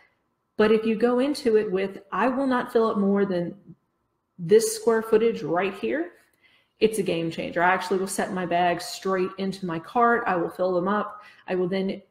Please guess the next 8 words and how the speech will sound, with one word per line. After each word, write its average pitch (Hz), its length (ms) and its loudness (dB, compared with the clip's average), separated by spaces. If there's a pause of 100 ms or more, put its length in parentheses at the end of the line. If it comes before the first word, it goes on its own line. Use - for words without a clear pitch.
go 180 280 0
to 175 280 -6
self-checkout 180 840 -6 (160)
and 180 440 -4 (160)
pull 190 220 -2
a 170 200 -2 (360)
individual 175 560 -4
bag, 202 400 -2